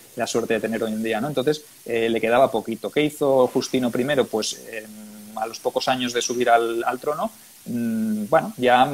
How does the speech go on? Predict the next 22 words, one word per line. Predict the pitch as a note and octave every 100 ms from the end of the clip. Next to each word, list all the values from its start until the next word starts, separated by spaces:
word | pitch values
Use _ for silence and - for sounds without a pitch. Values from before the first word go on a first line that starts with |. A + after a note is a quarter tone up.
| C#3
ordenó | C3+ B2+ A#2+ A#2+ C3+
sucesor | D3 C#3+ C3 E3+ F3 A3
o | - A2+
dejó | A2+ - B2+ B2+ B2
por | C3
escrito | A#2+ - C3+ C#3+
que | C3+
su | - A#2+
sucesor | A#2+ A2+ - A#2
sería | A#2+ A#2+
Justiniano | B2 - A#2+ A#2+
primero, | A#2 C3+ E3 F#3+ B3+ - - - -
y | A#2 A#2 A2+ A2+
obviamente | A2+ A#2 B2 B2 D#3 E3+ - -
sabemos | - G#2+ A2+ B2+
que | A#2 A2+ A#2+
Belisario | A#2+ A2+ A2+ B2+ A#2+ A#2+
y |
Justiniano, | B2 A2+ A2+ A2+ C3
pues, | C#3+
eran | A2 G#2+
amigos, | G#2 G#2 G#2